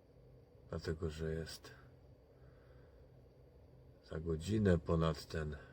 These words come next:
pociąg nasz, ale myślę, że pokażę. Jest R, wait for call.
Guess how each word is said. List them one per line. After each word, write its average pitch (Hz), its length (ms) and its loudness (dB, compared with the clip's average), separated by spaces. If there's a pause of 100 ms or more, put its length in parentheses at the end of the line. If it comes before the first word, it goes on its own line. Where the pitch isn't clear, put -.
(200)
pociąg 98 380 4
nasz, 85 360 4 (1600)
ale 98 160 8
myślę, 87 340 4
że 80 220 -2 (1200)
pokażę. - 460 -6 (320)
Jest - 360 10
R, 117 380 12 (640)
wait 98 240 10
for 80 320 2
call. 113 360 12